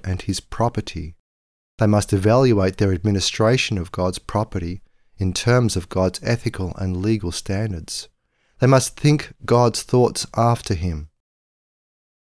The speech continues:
What God judicially declares, imputes, they must impute. Whatever God imputes economic value to,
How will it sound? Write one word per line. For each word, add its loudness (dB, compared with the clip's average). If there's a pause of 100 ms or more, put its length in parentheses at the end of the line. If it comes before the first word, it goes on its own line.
What 2
God 4
judicially 0
declares, -2 (120)
imputes, -2 (420)
they 2
must 0
impute. -6 (640)
Whatever 2
God 4
imputes -4
economic -4
value 0
to, -8